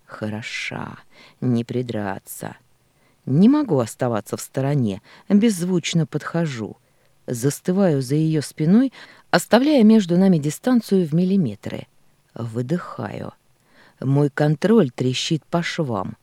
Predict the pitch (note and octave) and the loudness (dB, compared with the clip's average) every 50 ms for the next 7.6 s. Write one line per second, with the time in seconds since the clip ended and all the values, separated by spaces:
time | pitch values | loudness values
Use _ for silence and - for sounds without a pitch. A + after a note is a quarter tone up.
0 | _ _ _ _ _ _ _ - F3 D3+ C3+ D#3+ F#3 A3 A#3+ C4+ C4+ B3 F3+ C3 | _ _ _ _ _ _ _ -10 -10 -4 2 4 4 6 6 4 2 2 2 2
1 | A#2 A2+ - - B2+ B2 - B2+ C#3+ D#3 E3+ F3+ F3+ D#3 F#3 A3 A3 D#3 A2 G#2 | 0 -2 -2 -4 -6 -6 -4 -4 -2 0 2 0 0 0 0 0 0 -2 -2 -4
2 | G2 - - _ - - - _ - - - - - _ - D#3+ - F3 F#3 G#3 | -8 -10 -10 _ -16 -16 -16 _ -18 -20 -20 -20 -14 _ -2 2 4 4 6 8
3 | A3 A#3+ B3 A3+ - A#3+ - _ - - B3+ A#3+ F#3 D3 B2 - G#2+ G#2+ - - | 8 8 6 4 2 -4 -6 _ -8 -2 0 2 2 2 0 -2 -6 -6 -4 -6
4 | C#3+ - F#3+ F3 F3 E3 - - F3+ - - A3+ G3+ - F#3 F#3 - - A3+ G#3 | -2 -2 0 0 0 0 0 -2 -6 -2 0 -2 -2 0 -2 -4 -4 -4 -6 -6
5 | - - - F#3 F#3 F#3 - - G3+ A3 A3 - - _ _ - C#4+ D4 C4 - | -6 -4 -2 0 0 0 0 2 2 2 2 -2 -12 _ _ -4 -2 -2 -2 -2
6 | - - - - - _ - F3 E3+ E3 _ - G3 E3+ D#3 - - D#3+ - - | -8 -20 -20 -20 -20 _ -4 -2 -2 -2 _ -4 -2 -2 -2 -4 -8 -12 -6 -6
7 | E3 D3 D3+ D3 D3+ E3+ D#3+ _ - - G#2 - | -6 -6 -6 -6 -6 -8 -8 _ -10 -10 -10 -10